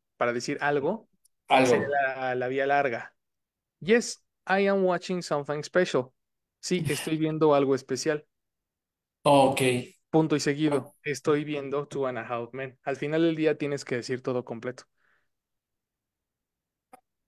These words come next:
Speaker 2: Ok, ok, ok, ok. Entonces, I watching something
Speaker 1: Yes.
Speaker 2: special.
Speaker 1: Yes.
Speaker 2: Eh, these days, Two and a Half Men.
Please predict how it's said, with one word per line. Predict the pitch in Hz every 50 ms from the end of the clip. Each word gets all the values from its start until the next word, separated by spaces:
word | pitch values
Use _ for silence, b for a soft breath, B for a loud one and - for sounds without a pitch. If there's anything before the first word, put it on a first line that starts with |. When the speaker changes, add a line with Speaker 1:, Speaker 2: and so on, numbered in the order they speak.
| _ _ _ _ _ _
Speaker 2:
Ok, | - 110 110 _ _ _ _ - - 131 123 120 120 117 113
ok, | 110 117 113 113 113 110
ok, | - - 120 117 117 113
ok. | - 123 120 120 - - _ _ _ b b b b b b b b b b
Entonces, | - 127 123 - 131 135 143 143 147 139 - - - - _ _ _ _ _ _ _ _
I | - 151 156 156 165 165 170 165
watching | 160 156 165 170 185 185 - - 190 196 202 214 214 214 - -
something | - - - - - - 180 202 214 208 - - 160 165 185 214 226 - - _ _ _ _ _ _ _ _
Speaker 1:
Yes. | - 110 - 127 127 185 - -
Speaker 2:
special. | 156 160 156 - - - 104 98 95 92 - _ _ _ _ _ _ _ _ _ _ _ _ _
Speaker 1:
Yes. | 123 113 113 127 165 120
Speaker 2:
Eh, | 117 113 113 113 113 110 113 113 110 -
these | - 139 143 156 151 - -
days, | 147 143 151 170 180 196 196 - - - - _ _ _ -
Two | - 147 143 151
and | 151 147 139 123
a | 117 113
Half | 120 131 143 156
Men. | 175 208 285 330